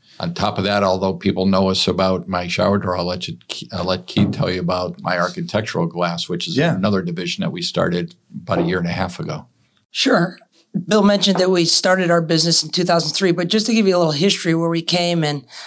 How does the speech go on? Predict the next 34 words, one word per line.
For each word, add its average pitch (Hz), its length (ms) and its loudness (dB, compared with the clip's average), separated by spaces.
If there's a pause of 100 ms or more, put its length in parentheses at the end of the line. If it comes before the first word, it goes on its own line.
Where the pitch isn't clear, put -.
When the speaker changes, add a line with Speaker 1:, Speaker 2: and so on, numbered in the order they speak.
Speaker 3:
how 165 140 2
we 175 80 2
were 175 80 4
able 170 240 2
to 156 80 4
get, - 560 -4
grow 180 260 4
to 175 160 -2
the 160 80 0
point 170 320 0
we've 160 260 -4 (220)
grown 190 300 4
to 165 300 2
and 147 260 -2 (200)
overcome 165 680 2
the 151 200 -2
recessions 165 840 2
and 147 280 -6 (300)
ups 175 240 2
and 165 140 2
downs 156 340 2
of 143 200 -6
typical 160 420 0
economies. 160 720 0 (100)
My 160 160 -2
younger 185 260 4
brother 190 260 4
and 175 80 2
myself 170 420 2
were 165 120 2
raised 185 460 2
by 165 220 2
our 165 100 0
parents, 160 480 0